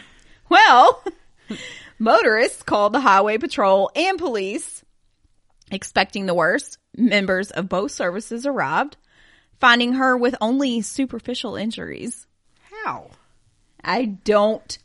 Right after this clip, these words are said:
Speaker 1: know.
Speaker 2: She got hit by a car on the highway.
Speaker 1: No, she just got clipped.
Speaker 2: Oh.
Speaker 1: It, not, not hit. She got
Speaker 2: Another
Speaker 1: grazed
Speaker 2: bitch.
Speaker 1: by a car. <laughs>
Speaker 2: Well, all right.
Speaker 1: Yeah.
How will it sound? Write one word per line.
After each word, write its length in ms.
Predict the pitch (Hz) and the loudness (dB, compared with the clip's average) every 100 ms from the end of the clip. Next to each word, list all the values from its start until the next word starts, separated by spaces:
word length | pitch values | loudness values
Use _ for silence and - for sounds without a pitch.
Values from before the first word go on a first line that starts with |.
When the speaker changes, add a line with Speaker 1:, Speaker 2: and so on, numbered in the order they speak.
| _ | _
Speaker 1:
know. 800 | 220 226 214 233 254 254 277 302 285 | -4 0 4 6 6 6 6 2 -6
Speaker 2:
She 120 | 415 | -4
got 280 | 453 330 311 | 2 2 2
hit 260 | 392 392 | 0 2
by 200 | 370 359 | 4 4
a 40 | 349 | 4
car 240 | 403 370 | 6 6
on 60 | 370 | 6
the 60 | 392 | 6
highway. 540 | 403 427 381 339 - | 6 6 6 4 6
Speaker 1:
No, 260 | 349 285 247 | 6 6 2
she 180 | - 381 | -4 -8
just 120 | - | -6
got 200 | 294 - | -6 -6
clipped. 480 | - 220 170 - - | -4 -2 -2 -6 -6
Speaker 2:
Oh. 140 | 226 | -2
Speaker 1:
It, 260 | 277 - - | -4 -4 -4
not, 260 | 302 247 | -2 -2
not 240 | 262 302 247 | -2 -2 0
hit. 320 | 233 185 175 | -2 -2 -4
She 140 | - | -6
got 160 | 233 262 | -2 0
Speaker 2:
Another 160 | 254 214 | 0 2
Speaker 1:
grazed 480 | 208 - 185 180 | 2 0 -4 -4
Speaker 2:
bitch. 20 | 190 | -2
Speaker 1:
by 220 | 180 170 | -2 -2
a 40 | |
car. 440 | - 180 170 185 196 _ _ - - | -6 -6 -4 -6 -10 _ _ -20 -16
<laughs> 1600 | 226 - - 240 - 247 - 370 330 294 311 311 - 320 - 302 302 | -12 -10 -10 -12 -10 -8 -4 0 2 2 2 0 0 -2 0 -2 -2
Speaker 2:
Well, 840 | 262 285 302 311 - 262 269 240 277 | 0 2 2 0 -2 -4 -4 -2 2
all 400 | 302 320 330 330 | 6 8 8 8
right. 360 | 339 269 175 - 240 | 8 6 2 -4 -2
Speaker 1:
Yeah. 500 | 381 320 262 311 | 4 6 6 4